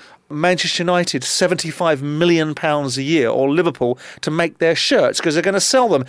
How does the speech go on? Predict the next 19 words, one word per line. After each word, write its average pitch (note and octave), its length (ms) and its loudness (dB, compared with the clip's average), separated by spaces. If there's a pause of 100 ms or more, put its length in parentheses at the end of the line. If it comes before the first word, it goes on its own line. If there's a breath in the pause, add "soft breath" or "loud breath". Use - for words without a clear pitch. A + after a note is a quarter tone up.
(120)
to - 80 -6
the D#3+ 60 0
so-called E3 440 0
fans C#3+ 320 2
that C#3+ 100 -2
don't C#3+ 180 0
fund C3 240 -4
football C3+ 280 -4
clubs. - 260 -4 (240 loud breath)
Why A3 220 2
do A#3 100 0
you A3+ 160 0
think - 500 -4 (300 loud breath)
that C#3+ 200 0
the C#3 60 0
shirt G3 300 2
sponsors B2+ 340 -2
are C3+ 60 0
paying D3 300 0